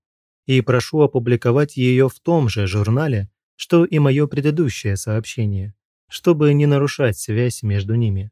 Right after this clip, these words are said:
Я намерен вскоре прибыть в Сан-Франциско на своем воздушном корабле для демонстрации его работы, когда я, вероятно, дам вам дальнейшие заказы на машины в более широком масштабе. Пожалуйста,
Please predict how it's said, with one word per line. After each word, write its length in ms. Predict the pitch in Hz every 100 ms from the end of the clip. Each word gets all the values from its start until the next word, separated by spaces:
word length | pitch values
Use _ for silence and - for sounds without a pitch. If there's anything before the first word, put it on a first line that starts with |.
| _ _ _ _ _ -
Я 200 | 117 151
намерен 460 | 143 135 151 139
вскоре 440 | - - 143 143 135
прибыть 520 | - 147 156 175 110
в 60 | -
Сан-Франциско 960 | 113 107 110 107 - 156 - 107 98 107
на 120 | 135
своем 420 | - 131 113 131
воздушном 480 | 139 127 127 131 123
корабле 480 | 135 147 123 95 - _ _ -
для 280 | 151 165
демонстрации 760 | 151 160 160 - 113 95 - 104
его 280 | 98 104 101
работы, 520 | 113 120 101 101 101 _ _ _ _ _
когда 320 | - 120 117 117
я, 260 | 120 165
вероятно, 800 | 165 160 147 147 147 143 139 131 _ _ _
дам 320 | 110 147 180
вам 300 | 151 156 147
дальнейшие 640 | 135 135 131 165 - 107 98
заказы 460 | 90 101 123 107 101
на 120 | 98
машины 560 | 98 - 147 131 113 - _ _
в 140 | 135 135
более 380 | 147 143 131
широком 480 | 117 131 127 135 101
масштабе. 680 | 95 - - - 98 92 98 _ _ _ _ _ _
Пожалуйста, 800 | - 135 139 127 95 - 107 107